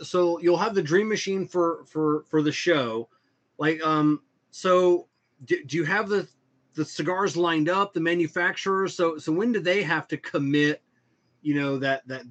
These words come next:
they're gonna make something for, or, or they're still not committed? Is they're determining when the s-, what the sales are? So when, when are they, when are they committing to this?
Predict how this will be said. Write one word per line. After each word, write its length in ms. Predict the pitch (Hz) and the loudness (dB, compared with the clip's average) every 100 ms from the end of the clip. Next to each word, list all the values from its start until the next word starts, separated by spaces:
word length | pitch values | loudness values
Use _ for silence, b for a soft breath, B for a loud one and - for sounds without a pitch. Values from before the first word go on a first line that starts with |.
| 113 | -4
they're 180 | 143 | 0
gonna 260 | 151 147 139 | 2 0 0
make 360 | 127 135 139 - | -2 -4 -4 -6
something 580 | - 139 135 139 135 | -6 -6 -6 -6 -4
for, 520 | 123 - 151 156 160 156 | -6 -2 2 2 2 2
or, 320 | 147 143 147 | 2 2 0
or 240 | 147 135 | 0 -2
they're 160 | 131 156 | 2 0
still 240 | - 170 | 2 2
not 240 | 165 156 - | 2 0 -2
committed? 420 | 147 151 160 151 | 0 2 2 0
Is 120 | 135 | -6
they're 260 | - 131 123 | -8 -8 -8
determining 580 | 110 - 147 147 139 135 | -10 -10 -6 -4 -2 -4
when 140 | 131 | -4
the 60 | 117 | -6
s-, 140 | - | -10
what 160 | 143 131 | -10 -10
the 80 | 113 | -12
sales 440 | - 139 151 165 | -10 -4 -4 -2
are? 380 | 170 170 190 202 _ _ _ _ | -4 -2 -2 -4 _ _ _ _
So 140 | - | -12
when, 360 | 135 135 147 147 | -10 -6 -4 -2
when 100 | 170 | 0
are 120 | 165 | 0
they, 140 | 151 | 0
when 160 | 156 175 | -2 -2
are 80 | 190 | 0
they 140 | 165 | -2
committing 640 | 151 - 123 135 156 104 101 | -4 -6 -2 0 0 -2 -10
to 120 | - | -18
this? 460 | 98 92 87 - | -16 -18 -18 -20